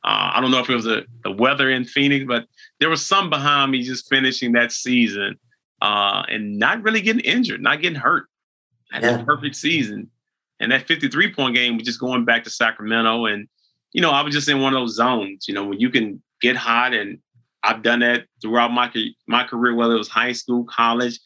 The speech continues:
Speaker 1: I've had those games where I'm just locked in, like, nothing, everything I shoot, I feel like it's going in. And, you know, you have those kind of games as,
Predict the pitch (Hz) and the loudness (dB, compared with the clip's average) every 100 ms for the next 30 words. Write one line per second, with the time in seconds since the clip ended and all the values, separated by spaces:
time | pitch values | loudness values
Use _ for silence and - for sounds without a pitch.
0 | - _ _ - 139 160 175 160 151 117 | -20 _ _ -2 0 2 0 0 -2 2
1 | 135 151 135 120 113 110 104 - 110 127 | 2 2 0 -2 0 0 -2 -4 0 0
2 | 117 101 101 113 117 113 113 98 98 95 | 0 -4 0 0 0 -2 -2 -4 -8 -14
3 | 98 107 135 135 127 117 - _ _ - | -8 -2 0 0 0 -2 -6 _ _ -2
4 | 139 156 156 147 139 - 160 127 - 135 | -2 2 2 2 0 -2 0 0 0 0
5 | 120 113 117 107 107 104 95 - _ 95 | 0 -2 -6 -2 0 -2 -4 -10 _ -6
6 | 101 143 147 147 151 151 180 135 127 123 | -2 0 2 2 2 0 0 -2 -2 -2
7 | 117 117 113 107 107 107 | 0 0 0 -2 -4 -4